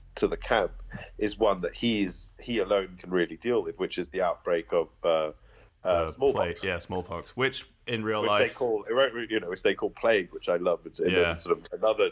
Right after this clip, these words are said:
Speaker 1: kind of European slash Shakespearean
Speaker 2: Yeah.
Speaker 1: touch.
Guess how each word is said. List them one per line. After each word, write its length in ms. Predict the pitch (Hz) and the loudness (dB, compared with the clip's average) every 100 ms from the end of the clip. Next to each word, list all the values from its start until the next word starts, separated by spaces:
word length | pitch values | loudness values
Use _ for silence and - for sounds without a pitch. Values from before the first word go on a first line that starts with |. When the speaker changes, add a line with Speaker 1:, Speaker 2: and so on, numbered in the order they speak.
| - | -2
Speaker 1:
kind 180 | - 92 | -2 0
of 160 | 85 - - - - | 0 -6 -20 -20 -16
European 840 | 104 107 98 - 104 92 90 85 82 - | -2 2 2 0 0 0 -2 -12 -16 -16
slash 340 | - 95 82 - | -2 -2 -2 -2
Shakespearean 600 | 87 - - 90 82 82 | -2 0 0 2 0 0
Speaker 2:
Yeah. 60 | 82 | 2
Speaker 1:
touch. 280 | 85 - | 0 0